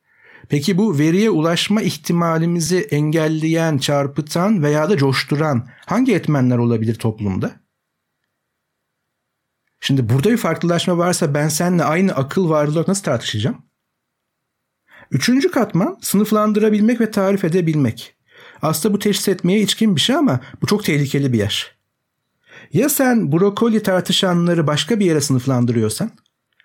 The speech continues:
"Brokoli tartışanlar vatan hainidir"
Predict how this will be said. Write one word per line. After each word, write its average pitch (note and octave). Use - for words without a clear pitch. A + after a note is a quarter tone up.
"Brokoli C#3+
tartışanlar D3
vatan C3+
hainidir" G#2+